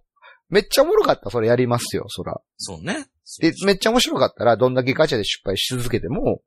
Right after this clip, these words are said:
Speaker 2: うん。
Speaker 1: 面白さに払ってる対価やから、別にそこは損した気にならないじゃないですか。
Speaker 2: そうでしょうね。
Speaker 1: なんか不思議なのは、あなたの場合、惰性でやってるにもかかわらず、
Speaker 2: <laughs>
Speaker 1: お金と時間をかけるっていうのが、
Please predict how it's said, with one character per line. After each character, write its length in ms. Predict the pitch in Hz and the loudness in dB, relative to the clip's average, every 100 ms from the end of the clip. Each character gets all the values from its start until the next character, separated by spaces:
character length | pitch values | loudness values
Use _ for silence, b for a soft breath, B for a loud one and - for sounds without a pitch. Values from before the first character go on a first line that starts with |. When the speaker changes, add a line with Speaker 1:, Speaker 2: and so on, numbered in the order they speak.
| - | -10
Speaker 2:
う 80 | 107 | -8
ん。 360 | 98 87 80 160 | -6 -8 -6 0
Speaker 1:
面 160 | 175 | 2
白 200 | 160 156 | 4 2
さ 120 | - | 0
に 80 | 92 | -6
払 200 | 101 117 | 0 0
っ 60 | - | 0
て 80 | 104 | -4
る 100 | 107 | -2
対 200 | 104 85 | -4 2
価 100 | 117 | 0
や 80 | |
か 80 | - | 0
ら、 100 | 123 | -8
別 180 | - - | -10 -6
に 80 | 135 | -6
そ 100 | 117 | -6
こ 140 | - | -4
は 120 | - - | -4 0
損 260 | 196 143 | 0 0
し 60 | - | 0
た 80 | 92 | -6
気 140 | - | -6
に 160 | 101 - | -10 -8
な 140 | 104 127 | 0 4
ら 100 | 143 | 4
な 100 | 85 | 0
い 240 | - - | -8 -18
じ 120 | - | -16
ゃ 20 | 71 | -10
な 40 | |
い 20 | |
で 20 | |
す 80 | 113 | -6
か。 20 | |
Speaker 2:
そ 60 | 104 | -6
う 20 | |
で 60 | 80 | -6
し 100 | - | -16
ょ 20 | - | -12
う 20 | |
ね。 220 | 87 87 | -8 -6
Speaker 1:
な 0 | |
ん 20 | 78 | -2
か 200 | - 131 | -2 0
不 120 | 165 - | 0 2
思 80 | |
議 80 | 226 | 2
な 80 | 240 | 2
の 80 | 127 | 4
は、 140 | 104 | 4
あ 80 | - 220 | 4 0
な 40 | |
た 80 | 147 | 0
の 100 | 131 | 2
場 100 | 117 | 2
合、 60 | - B B | 0 B B
惰 140 | - 160 | 2 2
性 320 | - 202 185 | 2 -2 2
で 60 | 170 | 2
や 200 | - - | 2 -2
っ 160 | - | -8
て 120 | - | -4
る 80 | 302 | -2
に 80 | 190 | -2
も 80 | 143 | 0
か 180 | - 143 | 0 4
か 140 | 170 | 4
わ 60 | 160 | 4
ら 100 | 147 | 4
ず、 260 | 160 143 - | 4 2 0
Speaker 2:
<laughs> 120 | - - | -6 -2
Speaker 1:
お 80 | 180 | 4
金 220 | 190 196 | 4 4
と 120 | 185 | 0
時 180 | 180 190 | -2 2
間 120 | 202 | 2
を 80 | 240 | 4
か 160 | 165 | 0
け 140 | 151 160 | 0 4
る 100 | 175 | 4
っ 40 | |
て 180 | - - | 2 -2
い 60 | 120 | -2
う 20 | |
の 80 | 101 | 0
が、 240 | 110 | 0